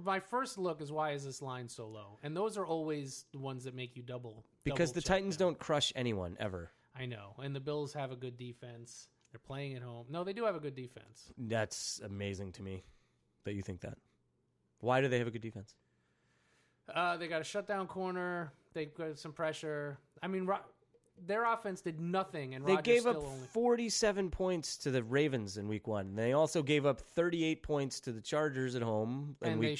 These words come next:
Speaker 2: two.
Speaker 1: shut down the Vikings, and they've s-, really
Speaker 2: We both said that that Vikings game was
Speaker 1: Okay, but they
Speaker 2: garbage.
Speaker 1: s-, it
Speaker 2: That
Speaker 1: still
Speaker 2: was that.
Speaker 1: happened.
Speaker 2: Sure, it happened.
Speaker 1: And the defense was the reason they won that game. It
Speaker 2: Right.
Speaker 1: wasn't the offense. And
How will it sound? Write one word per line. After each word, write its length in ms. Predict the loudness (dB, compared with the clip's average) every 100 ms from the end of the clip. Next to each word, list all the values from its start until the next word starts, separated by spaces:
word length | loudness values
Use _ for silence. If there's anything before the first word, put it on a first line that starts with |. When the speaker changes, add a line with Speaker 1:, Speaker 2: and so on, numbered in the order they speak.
| 2
Speaker 2:
two. 80 | 4
Speaker 1:
shut 280 | 4 2 0
down 440 | -2 0 -2 -4
the 80 | -2
Vikings, 680 | 0 -2 -4 -6 -6 -8 -8
and 220 | -6 -4
they've 180 | -2 -4
s-, 240 | -6 -8 -8
really 360 | -6 0 6
Speaker 2:
We 160 | 8 8
both 300 | 8 8 8
said 320 | 4 6 6 6
that 120 | 4
that 140 | 6
Vikings 360 | 6 4 0 0
game 240 | 2 4
was 120 | 2
Speaker 1:
Okay, 100 | 0 2
but 120 | 2
they 60 | 2
Speaker 2:
garbage. 240 | -2 -4
Speaker 1:
s-, 40 | 0
it 40 |
Speaker 2:
That 120 | 2
Speaker 1:
still 120 | 2 2
Speaker 2:
was 100 | 4
that. 80 | 4
Speaker 1:
happened. 460 | 4 -2 -6 -8
Speaker 2:
Sure, 320 | -4 4 6 6
it 100 | 4
happened. 440 | -2 -4 -12 -14 -4
Speaker 1:
And 200 | -2 0
the 40 |
defense 520 | -2 -2 -2 -4 -4 -6
was 140 | -8
the 80 | -6
reason 260 | -4 -4 -4
they 100 | -4
won 240 | -2 -4
that 200 | -6 -12
game. 320 | -16 -14 -8
It 60 | 0
Speaker 2:
Right. 140 | 0
Speaker 1:
wasn't 200 | 0 -4
the 120 | -4 -4
offense. 560 | -6 -10 -14 -14 -10 -4
And 440 | -2 -2 -4